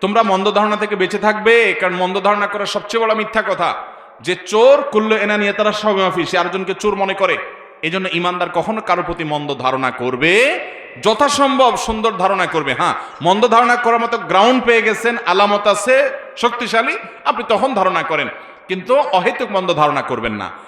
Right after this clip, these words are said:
মন্দ ধারণা করলে কিয়ামতের ময়দানে আল্লাহ আপনাকে বলবেন, "অমুকের বিরুদ্ধে তুমি মন্দ ধারণা করছিলা,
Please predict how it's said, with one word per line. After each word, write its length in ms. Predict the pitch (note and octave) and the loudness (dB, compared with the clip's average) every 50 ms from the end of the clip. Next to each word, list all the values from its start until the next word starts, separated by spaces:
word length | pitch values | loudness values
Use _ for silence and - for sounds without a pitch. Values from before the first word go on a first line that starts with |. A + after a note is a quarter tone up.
| - - - | -18 -6 0
মন্দ 260 | C#3+ F3 G3+ A3 B3+ | 0 2 4 4 4
ধারণা 300 | G#3+ A3+ A#3 A#3+ A3+ A3 | 4 4 2 2 2 0
করলে 260 | A3 A3 G#3 G3 F#3 | 0 0 -2 0 0
কিয়ামতের 600 | F3+ F3+ - G3 G#3 A3 B3+ C4 C#4+ D#4 C#4+ B3+ | -2 -2 0 2 4 4 4 4 4 4 2 2
ময়দানে 340 | A#3+ B3 A#3+ G#3+ A3+ A3+ A3 | 4 4 4 4 4 2 2
আল্লাহ 240 | G#3+ G#3 G#3 G#3 G3+ | 2 2 2 2 2
আপনাকে 240 | G3+ G3+ G3 F#3+ G3 | 2 0 -2 -2 0
বলবেন, 320 | F3+ F3 E3 D#3+ E3 C3+ A2 - - - - - | 0 0 2 2 0 0 -2 -6 -12 -16 -8 -2
"অমুকের 380 | - A3 A#3+ B3+ A#3 - A#3+ A#3 | 0 2 2 2 2 2 2 2
বিরুদ্ধে 300 | G#3 B3 C4+ B3+ A#3+ C4+ | 2 2 2 2 -2 -2
তুমি 180 | - B3 A#3 A3+ | -2 0 -2 0
মন্দ 280 | G#3+ G3+ G3 G#3 A#3 | 0 0 0 2 2
ধারণা 260 | A3 G#3 G#3+ G#3+ G#3+ | 2 2 2 2 2
করছিলা, 480 | G#3+ G#3+ G#3 F3 - - A3 G3 D#3+ A#2+ | 0 0 -2 -2 -2 0 0 0 0 0